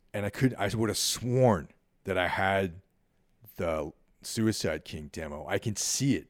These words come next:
I kn-, I know the songs, and I can visualize it, but it's not in my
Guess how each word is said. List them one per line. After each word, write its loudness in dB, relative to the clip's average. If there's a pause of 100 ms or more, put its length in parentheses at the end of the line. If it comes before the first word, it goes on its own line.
(360)
I -4
kn-, -4
I -2
know 0
the 2
songs, -2 (1120)
and -6 (760)
I -6
can -2
visualize 2
it, -16 (240)
but -2
it's -6
not -2
in -8
my -6